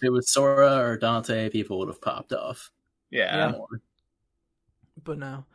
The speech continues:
Speaker 2: Would have been funny
Speaker 3: Uh,
Speaker 2: to see how people responded to two B if she got in.
Speaker 3: I don't know. Yeah,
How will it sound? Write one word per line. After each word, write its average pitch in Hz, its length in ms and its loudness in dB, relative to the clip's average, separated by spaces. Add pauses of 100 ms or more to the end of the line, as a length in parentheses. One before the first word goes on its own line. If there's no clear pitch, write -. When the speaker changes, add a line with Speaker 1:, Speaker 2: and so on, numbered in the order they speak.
(160)
Speaker 2:
Would - 80 -8
have - 40 -14
been - 120 -6
funny 113 240 -2
Speaker 3:
Uh, - 20 -4
Speaker 2:
to - 80 -4
see 104 160 -8
how 101 100 -2
people 107 300 -10
responded 98 500 -4
to - 80 -10
two 98 340 -6
B 95 300 -8
if 98 80 -14
she 92 240 -10
got 95 240 -6
in. 117 400 -2 (1600)
Speaker 3:
I 165 120 4
don't 147 140 0
know. 131 140 -2
Yeah, 160 160 0